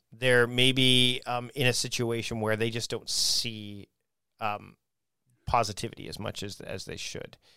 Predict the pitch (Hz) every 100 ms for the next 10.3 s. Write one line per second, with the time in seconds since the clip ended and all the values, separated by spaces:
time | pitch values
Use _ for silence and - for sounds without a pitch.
0 | _ _ - 117 113 120 - 104 104 -
1 | - - 143 92 - - _ _ _ _
2 | 98 101 98 - 117 110 - 117 110 120
3 | 113 - 135 - - 123 120 110 117 110
4 | 107 - 104 85 110 123 123 120 117 -
5 | 107 101 107 98 95 95 90 - - 90
6 | - 113 139 175 160 - 156 135 131 113
7 | 123 113 104 104 98 101 107 101 - 117
8 | 113 101 113 110 101 - 107 - 107 104
9 | 107 101 117 107 104 101 101 101 60 101
10 | 104 104 -